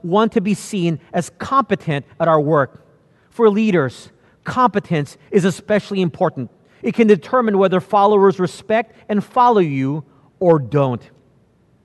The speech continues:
Competence comes from knowledge, skills, and experience. Do you want someone leading you who has no idea what they're talking about? I don't think you want a pastor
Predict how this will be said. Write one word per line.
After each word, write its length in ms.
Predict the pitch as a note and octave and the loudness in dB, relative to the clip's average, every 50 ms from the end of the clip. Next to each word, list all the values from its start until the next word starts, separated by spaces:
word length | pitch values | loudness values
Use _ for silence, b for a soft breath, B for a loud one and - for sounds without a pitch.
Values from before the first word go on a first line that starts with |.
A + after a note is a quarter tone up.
| _ _ _ _ _ b b b b b b | _ _ _ _ _ b b b b b b
Competence 760 | b - B3 B3+ G3+ A3 - - - D3+ D3+ D#3 - - - b b b | b 0 0 0 0 0 -4 -4 -4 -4 -4 -6 -10 -14 -20 b b b
comes 220 | - G#3+ G#3+ E3 | -4 -2 -2 0
from 220 | - G3+ F3+ F3 E3+ | 0 -2 -2 0 0
knowledge, 580 | F3 F3+ F3 F3 E3 C#3 B2+ A#2 G#2+ - - b b b b | 2 2 2 0 0 -2 -4 -4 -6 -10 -20 b b b b
skills, 800 | b - - - - - - G#3 F#3+ E3+ D3 C3 B2+ A2 - - _ | b -20 -18 -18 -14 -8 -2 0 2 2 2 2 -2 -4 -8 -14 _
and 100 | - E3 | -8 -6
experience. 760 | D#3+ - - - - G3 F3 E3+ D3 B2+ A#2 G#2+ - - - _ _ _ _ b b b b | -6 -6 -8 -10 -6 -2 -2 -2 -2 -4 -6 -10 -12 -20 -20 _ _ _ _ b b b b
Do 80 | C#3 F#3 | -2 0
you 100 | B3 C#4 | 0 2
want 160 | C#4 C#4+ - | 2 0 -2
someone 360 | - - A#3+ A3 A3 G#3+ F#3+ | 0 -2 -2 0 0 -2 -2
leading 220 | E3+ G3 G3+ F#3+ F3+ | -2 -2 -2 -2 -2
you 260 | D#3 D#3 E3 F3+ - B B | -2 -4 -4 -4 -6 B B
who 100 | - G#3 | 2 2
has 160 | F#3+ C#3+ C#3+ | 4 4 2
no 240 | F3+ F#3 G#3+ B3 B3+ | 2 4 4 4 4
idea 440 | A#3+ B3 A3 F3 E3 E3 E3 E3 - - - | 4 2 2 0 0 0 0 0 -2 -4 -6
what 120 | G3+ F#3 | -4 -2
they're 120 | C#3 F3 D#3+ | -2 -2 -4
talking 400 | - - F3+ D#3+ - F#3 F3+ F3 | -2 -2 -2 -2 -2 -2 -4 -2
about? 380 | D#3 E3 F3 B3+ - - _ _ _ _ b b b b b b b | 0 0 0 0 -2 -4 _ _ _ _ b b b b b b b
I 100 | - C4+ | 2 2
don't 180 | C#4 C4 G#3+ | 2 0 -2
think 220 | - A#3 G#3 - G3+ | -2 -4 -4 -2 -2
you 80 | G#3 | -2
want 140 | G3+ G3+ F#3 | 0 0 -2
a 40 | E3+ | -2
pastor 640 | - - - E3+ F3 E3+ - - - C#3 C#3 C3 | -6 -6 -4 -4 -4 -4 -6 -6 -6 -6 -6 -6